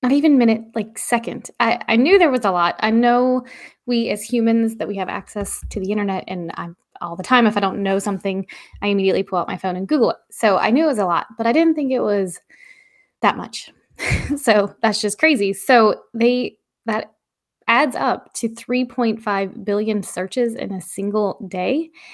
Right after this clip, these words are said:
and over one point two trillion every year. Like, that's just, to me, mind-boggling. So I know I talk about S E O a lot because that's kind of a key part of marketing strategy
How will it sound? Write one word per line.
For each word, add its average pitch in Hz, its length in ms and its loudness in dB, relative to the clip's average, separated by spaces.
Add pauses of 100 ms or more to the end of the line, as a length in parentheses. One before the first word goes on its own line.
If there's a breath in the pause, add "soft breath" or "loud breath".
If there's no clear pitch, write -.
(360 loud breath)
and 240 160 4
over 214 680 2
one 208 300 -2
point 202 240 -4
two 208 140 -2
trillion 190 540 -4
every 180 240 -6
year. 185 360 -8 (280)
Like, - 360 -2 (140)
that's - 280 -6
just, - 300 -8
to 254 100 2
me, 247 140 6
mind-boggling. 180 600 0 (760 loud breath)
So 254 380 2 (360 loud breath)
I - 40 -4
know 277 100 -2
I 285 40 -4
talk 277 180 0
about 262 200 0
S 233 180 -4
E 233 80 2
O 208 80 0
a 202 40 -2
lot 196 380 -2
because 214 380 -6 (680 loud breath)
that's 214 180 -4
kind 254 260 2
of 214 180 0
a - 100 -6
key 262 340 -4
part 202 400 -8
of 190 200 -8
marketing 190 560 -6
strategy 262 560 -2